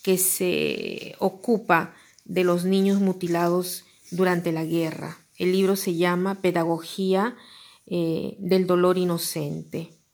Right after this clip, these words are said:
Él prefigura lo que más adelante Juan Pablo segundo lo llamará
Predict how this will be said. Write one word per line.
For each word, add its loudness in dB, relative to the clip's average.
Él 6
prefigura 2
lo 0
que -2
más 0
adelante 0
Juan -2
Pablo 2
segundo -2
lo 0
llamará -2